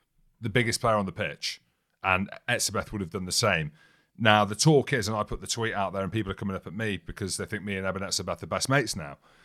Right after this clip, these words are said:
I thought it was a little bit horrible, but I've done stuff like that on the pitch, but the way that Niniashvili was and how long he stayed down for, well, he came off, so he clearly was not in a good way.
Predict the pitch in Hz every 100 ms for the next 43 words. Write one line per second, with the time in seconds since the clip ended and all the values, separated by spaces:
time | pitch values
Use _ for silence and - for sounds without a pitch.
0 | _ _ _ 120 131 120 120 107 90 101
1 | 85 - - _ _ _ _ 107 113 101
2 | 107 - _ _ _ _ - 95 92 78
3 | 73 - _ _ 101 98 113 113 - 113
4 | 107 104 - 120 - 104 92 95 98 92
5 | 107 - - - 90 - _ _ _ _
6 | _ _ _ _ _ 110 117 123 151 156
7 | 123 139 - _ _ _ _ 127 127 113
8 | - 117 110 107 110 76 98 - - _
9 | _ _ 104 98 98 117 107 107 - 110
10 | 104 110 110 104 95 123 127 151 135 120
11 | 98 - - _ _ - 107 - 135 120
12 | 110 113 85 - - _ _ _ _ -
13 | 117 101 101 104 87 104 73